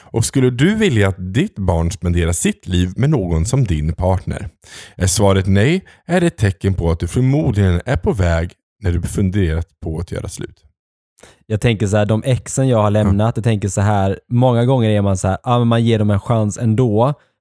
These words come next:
Speaker 2: fastän många kan vara rötägg liksom.
Speaker 1: Mm.
Speaker 2: Och då tänker man så här, när man tänker i den, den liksom meningen,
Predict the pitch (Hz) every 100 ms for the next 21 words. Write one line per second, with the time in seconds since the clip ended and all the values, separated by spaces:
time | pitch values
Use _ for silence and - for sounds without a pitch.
0 | - 127 - 127 127 131 110 101 104 98
1 | 95 104 90 - 123 113 92 90 92 90
2 | 85 82 82 - 117 123 107 107 - 107
3 | 104 104 104 120 110 104 107 120 120 120
4 | 117 113 120 117 117 92 - _ 113 107
5 | 113 107 95 _ 117 123 107 101 101 131
6 | 107